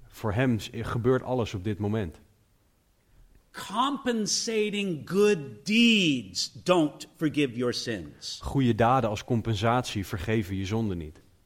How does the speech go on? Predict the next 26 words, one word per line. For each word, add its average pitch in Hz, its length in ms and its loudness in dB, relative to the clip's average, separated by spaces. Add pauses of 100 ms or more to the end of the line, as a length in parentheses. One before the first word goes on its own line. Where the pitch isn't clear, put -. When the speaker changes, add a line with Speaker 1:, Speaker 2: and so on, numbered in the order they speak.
(160)
Speaker 2:
In, 180 240 -10
in 208 180 2
other 247 180 2
words, 180 340 -2 (360)
if 170 160 -4
you 220 140 0
do 254 120 0
something 247 380 -2
bad, 131 380 2 (260)
Speaker 1:
En 101 320 -6
dus 107 120 -2
met 110 160 0
andere 117 260 2
woorden, 113 260 4
als 95 80 -2
jij 123 180 2
iets 131 120 -2
slechts - 340 -2
doet, 104 280 -8 (120)
Speaker 2:
you - 140 -6
can't 233 200 0
come 214 120 -6
along 208 140 0
and 196 100 -4
say, 202 160 -6 (160)
"Well, 247 140 4